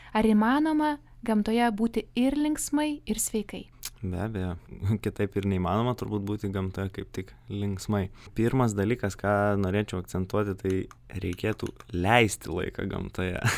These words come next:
Speaker 2: O kaip leisti, čia jau antraeilis klausimas.
Speaker 1: Gerai, pradėkime nuo pirmo.
Speaker 2: Nuo
Speaker 1: Kodėl
Speaker 2: pirmo.
Speaker 1: svarbu laiką leisti gamtoje?
Speaker 2: Kodėl svarbu laiką leisti gamtoje? Savo šiaip sveikos ir sąmoningos gyvensenos galbūt ieškojimuose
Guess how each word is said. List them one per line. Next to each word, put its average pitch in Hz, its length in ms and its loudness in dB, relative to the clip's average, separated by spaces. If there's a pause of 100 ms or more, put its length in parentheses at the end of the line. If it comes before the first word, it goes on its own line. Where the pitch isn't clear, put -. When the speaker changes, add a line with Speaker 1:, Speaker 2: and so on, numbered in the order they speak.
(600)
Speaker 2:
O - 160 -10
kaip 135 260 2
leisti, 104 400 2
čia 110 220 0
jau 110 140 4
antraeilis 98 520 0
klausimas. - 480 -4
Speaker 1:
Gerai, 262 240 2
pradėkime 254 480 6
nuo 214 140 6
pirmo. 180 360 0
Speaker 2:
Nuo 104 280 2
Speaker 1:
Kodėl 160 240 12
Speaker 2:
pirmo. - 100 4
Speaker 1:
svarbu 196 460 4
laiką 233 340 0
leisti 202 380 0
gamtoje? 208 340 4
Speaker 2:
Kodėl 117 240 4
svarbu 135 460 0
laiką 135 180 -2
leisti 120 380 -2
gamtoje? 110 400 -2 (400)
Savo 147 420 8
šiaip - 720 2
sveikos 110 560 0
ir 104 160 0
sąmoningos 110 560 6
gyvensenos 107 460 0
galbūt 107 260 0
ieškojimuose 107 760 0